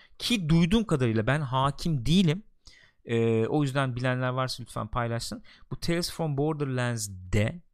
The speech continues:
pardon Tales from Borderlands'de mi? Değil, Preschool'da galiba, özür dilerim. Ee, Borderlands Preschool'da üçüncü oyun olursa nasıl bir şeyler olabileceği üzerine de böyle bir efendim foreshadowing diyelim. Yani, e,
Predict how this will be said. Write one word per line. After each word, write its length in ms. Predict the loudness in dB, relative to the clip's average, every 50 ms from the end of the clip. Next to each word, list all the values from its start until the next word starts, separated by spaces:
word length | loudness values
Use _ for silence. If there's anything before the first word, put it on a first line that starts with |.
| _ _ _ -4 -2
pardon 300 | 0 0 0 -4 -8 -12
Tales 280 | -12 -14 -14 -14 -14
from 200 | -14 -14 -12 -10
Borderlands'de 640 | -10 -10 -10 -10 -8 -8 -6 -6 -6 -6 -6 -6 -4
mi? 340 | -4 -2 -2 -2 -4 -2 -2
Değil, 100 | -2 -2
Preschool'da 760 | 0 -2 0 0 0 0 0 -2 -2 -4 -4 -4 -2 -2 -2
galiba, 280 | -2 -2 -4 -4 -4
özür 220 | -4 -2 -4 -2 -4
dilerim. 200 | -4 -6 -6 -8 -14 -20 -20 -20 -20 -20 -20 _ -10 -4
Ee, 400 | -2 0 2 2 2 2 2 2
Borderlands 500 | 2 2 2 2 0 0 0 0 -2 -4 -2 0
Preschool'da 760 | 0 0 0 0 -2 -2 -4 -6 -8 -8 -6 -6 -6 -6 -6 -8
üçüncü 380 | -8 -6 -4 -4 -2 -2 -2
oyun 140 | -2 0 -2
olursa 340 | -4 -4 -6 -6 -6 -4 -2
nasıl 260 | 0 -2 -2 -2 -4
bir 40 | -8
şeyler 260 | -10 -8 -6 -8 -8
olabileceği 580 | -8 -6 -6 -6 -4 -6 -6 -6 -4 -4 -4 -4
üzerine 380 | -6 -6 -4 -4 -4 -4 -6
de 100 | -4 -2
böyle 220 | 0 0 0 0 -2
bir 300 | -4 -4 -4 -4 -6 -6
efendim 340 | -6 -4 -6 -6 -6 -6
foreshadowing 800 | -8 -4 -2 0 0 0 -2 -2 -4 -4 -4 -4 -4 -6 -8 -6
diyelim. 340 | -4 -4 -4 -2 -4 -6 -6
Yani, 400 | -4 -2 -2 0 0 -2 -2 -4 -8 _ -20 -20 -20 -20 -20 -20 _ _
e, 340 | -4 -2 0 0 0 0 0